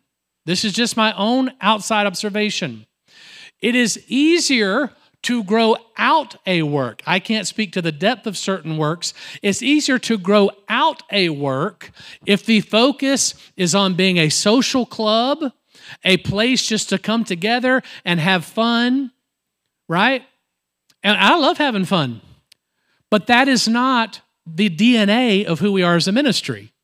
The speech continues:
As a ministry, we're called to equip. And to properly equip, we make a demand on maturity.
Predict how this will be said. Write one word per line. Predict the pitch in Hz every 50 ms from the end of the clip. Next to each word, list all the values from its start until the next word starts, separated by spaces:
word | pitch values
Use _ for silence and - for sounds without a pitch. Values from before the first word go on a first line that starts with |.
| _ _ _ _ _ _ _ _ _ _ -
As | 175 165 190
a | 190 180
ministry, | 190 208 302 359 392 262 - - - 190 170 170 220 226 - _ _ _ _ _
we're | - 202 226
called | - - 214 208 202 196 -
to | - 214 202
equip. | 190 - - - 285 262 196 135 - - _ - - - _ _ _ _ _ - - - - _ _ _ -
And | - 208 202 -
to | - 240 220
properly | - - - 254 277 262 - 247 233 226 226 190 185
equip, | 180 - - - 320 349 311 269 277 - - - _ _ -
we | 196 214
make | 214 226 247 262 - 240
a | 220 220
demand | 185 165 196 190 196 214 254 294 311 302 262 226 226 226 - -
on | 202 196 208
maturity. | 214 214 - - - 294 294 285 262 233 208 180 151 127 110 107 -